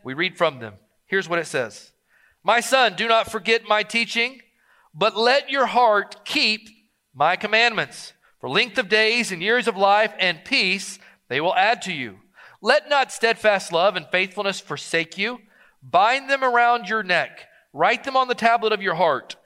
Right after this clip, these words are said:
so you will find favor and good success in the sight of God and man. Trust in the Lord with all your heart, and do not lean on your own understanding.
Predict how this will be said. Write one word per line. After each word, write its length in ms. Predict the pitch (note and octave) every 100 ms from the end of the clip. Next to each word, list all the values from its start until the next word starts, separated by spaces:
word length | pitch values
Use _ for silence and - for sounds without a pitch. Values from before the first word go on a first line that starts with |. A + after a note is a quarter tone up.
| _ _
so 180 | - D#3+
you 280 | D3+ G#3+ B3+
will 140 | B3+
find 360 | - G3 F3 D3
favor 600 | - G#3 A#3+ G#3 B3+ B3
and 280 | E3+ C#3+
good 280 | B2 G3+ G#3
success 680 | - G3+ - F3 D3 C3 - F3+
in 140 | D#3
the 100 | C#3+
sight 540 | - G#3 F3+ B2 - - _ _
of 200 | D3+ B2+
God 460 | F3+ F3+ C#3+ B2+ B2+ D#3
and 440 | C#3+ C3 B2 B2 _
man. 380 | C3+ D3+ A#2+ G2+ _ _ _ _ _ _ _ _ _ _ -
Trust 400 | A3+ B3 - -
in 100 | G#3+
the 80 | G#3+
Lord 440 | G#3 G#3+ F3 C3 -
with 160 | E3+ E3 -
all 320 | G#3 A3+ A#3+
your 240 | G#3 G#3
heart, 480 | E3+ F3+ B2+ - - _ _ _ -
and 180 | B2 A2
do 140 | G#3+
not 240 | A#3 G#3
lean 180 | F#3+ G3+
on 100 | F#3+
your 160 | E3 E3
own 120 | F3
understanding. 680 | E3 C#3+ - C3+ B2 A2+